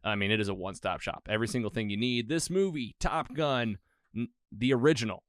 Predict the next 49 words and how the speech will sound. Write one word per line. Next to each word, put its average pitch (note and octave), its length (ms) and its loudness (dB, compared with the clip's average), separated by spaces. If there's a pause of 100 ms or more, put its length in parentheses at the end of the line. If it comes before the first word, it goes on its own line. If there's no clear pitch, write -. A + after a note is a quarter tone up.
(140)
This C3 140 -2
is - 20 -4
gonna C#3+ 120 -4
be A#2 80 -2
a - 40 -6
super C#3+ 380 2
quick C3+ 320 2
recap. A#2+ 480 2
This A2 140 -4
is, G#2 260 -8
you G#2+ 80 -6
know, F#2 160 -2
team C3+ 280 -2
effort. B2 220 4
L-, A2 160 -2
let G2+ 180 -2
me B2+ 60 0
know C3+ 80 4
if C3 60 -4
we C3+ 60 0
miss B2+ 200 2
anything. A#2+ 340 0
I G#2+ 40 0
wanna G#2+ 140 0
spend, G#2+ 180 -6
like, G2 160 -10
two, D#3 240 4
three C#3 180 -4
minutes B2 260 -2
here A2 160 -4
tops. C3+ 460 2 (680)
Recap. B2+ 580 2 (100)
Nineteen D#3+ 340 2
eighty-six, D3+ 800 -2 (160)
Tom D3+ 220 2
Cruise D#3 560 0
stars C#3+ 400 0
in C#3 80 0
a - 20 0
movie B2+ 420 2 (320)
called A2+ 220 0
Top D#3 260 2
Gun. C#3+ 340 -2 (1000)
It's A#2 120 0
about B2 180 4
a - 40 2
guy B2+ 160 6
named A#2 220 2
Maverick. B2+ 500 0